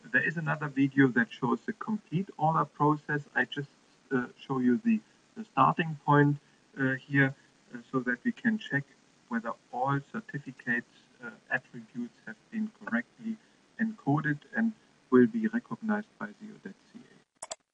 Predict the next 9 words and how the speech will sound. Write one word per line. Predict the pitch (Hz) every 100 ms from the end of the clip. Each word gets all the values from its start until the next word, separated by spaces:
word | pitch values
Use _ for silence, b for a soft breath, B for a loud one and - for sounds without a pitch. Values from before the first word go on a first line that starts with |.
| _ _ _
For | 120
the | 123
Odette | 117 120 - _
C | 110
A, | 143 220 - - _ _ _ _ -
we |
go | - 123 120 -
to | 104 - _ _ _ _ _ _ _ _ _
H | 135